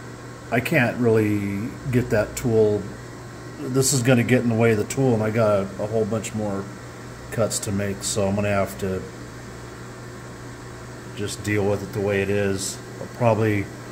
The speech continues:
just go ahead and push that in a little bit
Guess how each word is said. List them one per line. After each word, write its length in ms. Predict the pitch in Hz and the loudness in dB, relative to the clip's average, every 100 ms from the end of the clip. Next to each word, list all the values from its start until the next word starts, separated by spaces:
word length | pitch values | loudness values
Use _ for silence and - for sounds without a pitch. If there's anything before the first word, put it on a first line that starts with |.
| - - - - - | -14 -14 -14 -12 -6
just 200 | 107 - | -4 2
go 120 | 113 | 2
ahead 360 | 110 113 110 104 | 4 6 6 4
and 220 | 101 101 - - - | 0 -2 -8 -12 2
push 220 | 139 - | 4 4
that 200 | 123 117 | 6 6
in 120 | 120 120 | 8 6
a 40 | |
little 200 | 113 110 | 4 2
bit 380 | 101 117 113 | 4 6 6